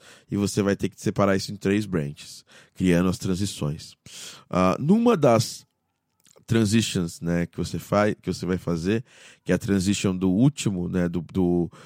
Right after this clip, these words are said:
forma dois pra forma três, você vai rolar ali um, um, um áudio, né, você vai fazer um som de transição, uma stinger, tá? E a gente chama esse som de transição de stinger. Você vai rolar uma stinger, tá? Que pode ser um whoosh, um impacto,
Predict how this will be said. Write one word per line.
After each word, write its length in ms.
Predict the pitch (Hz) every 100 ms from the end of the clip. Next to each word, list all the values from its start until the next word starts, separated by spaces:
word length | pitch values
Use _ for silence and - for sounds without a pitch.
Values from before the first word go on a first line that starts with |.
| - -
forma 360 | - 104 104
dois 280 | 92 92 87
pra 120 | 87
forma 320 | 87 95 90 87
três, 420 | 107 117 120 - - -
você 180 | - -
vai 140 | 107 110
rolar 300 | 117 110 113
ali 200 | 98 101
um, 240 | 110 110 -
um, 320 | 104 107 107
um 180 | - 110
áudio, 420 | 101 82 78 82 -
né, 140 | - 80
você 140 | 78
vai 120 | 80
fazer 240 | 82 92 92
um 100 | 95
som 260 | - 90
de 100 | 92
transição, 560 | - 92 95 - 90 107 - - - -
uma 200 | 95 131
stinger, 840 | - - - 120 110 87 78 -
tá? 300 | - 85 90 139 151 _ _ -
E 60 |
a 80 | 87
gente 220 | 87 98
chama 180 | - 104
esse 120 | 101
som 220 | - 98
de 120 | 98 98
transição 520 | 95 90 85 98 113 - - - _
de 180 | - 104
stinger. 540 | 120 - 101 90 78 80
Você 160 | -
vai 120 | 82
rolar 300 | 92 104 101
uma 140 | 104 110
stinger, 640 | - - - 98 107 139 190 _ _ - _ _
tá? 200 | 85 92
Que 80 | -
pode 160 | 92
ser 140 | - 117
um 100 | 95
whoosh, 500 | 92 127 120 - 98
um 60 |
impacto, 920 | 95 95 98 101 110 - - 95 95